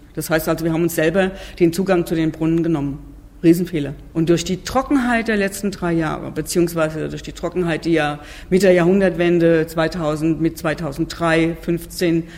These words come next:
äh, achtzehn, neunzehn, zwanzig begonnen hat, rutschen wir in eine richtige Krise.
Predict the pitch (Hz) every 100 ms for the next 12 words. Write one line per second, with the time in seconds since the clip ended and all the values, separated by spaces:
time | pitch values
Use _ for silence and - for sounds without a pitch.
0 | - - - - 165 156 - 190 - 180
1 | 165 165 175 165 156 160 180 165 - 165
2 | 151 151 165 175 151 - - - - -
3 | - 180 254 - 233 208 185 180 170 170
4 | 160 165 214 214 220 175 - 165 143 156